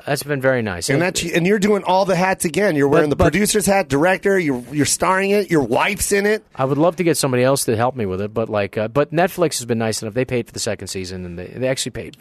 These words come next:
Speaker 1: paid us back for the first season, too.
Speaker 2: Nice.
Speaker 1: Could not be happier. The, the guys at Netflix, Rodrigo Mazon, I love you, and Larry Tanz, you're the best in the world. And
Speaker 2: I love Netflix, by the way.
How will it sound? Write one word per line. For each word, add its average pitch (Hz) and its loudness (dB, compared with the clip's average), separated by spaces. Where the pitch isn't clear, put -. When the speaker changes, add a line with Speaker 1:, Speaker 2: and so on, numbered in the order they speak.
Speaker 1:
paid 139 -2
us 117 -8
back 107 -6
for - -14
the 104 -12
first 104 -10
season, 104 -10
too. 110 -10
Speaker 2:
Nice. 107 -2
Speaker 1:
Could 185 2
not 170 0
be 143 -2
happier. 95 -4
The, 120 -4
the 131 -4
guys 147 0
at 131 -10
Netflix, 107 -8
Rodrigo 120 0
Mazon, 113 -2
I 95 -6
love 110 0
you, 120 -2
and 104 -10
Larry 117 -4
Tanz, 113 -6
you're 110 -6
the 107 -4
best 104 -6
in 104 -8
the 95 -6
world. 104 -4
And 92 -8
Speaker 2:
I 104 0
love 95 -2
Netflix, 85 -4
by - -4
the 80 -4
way. 80 -6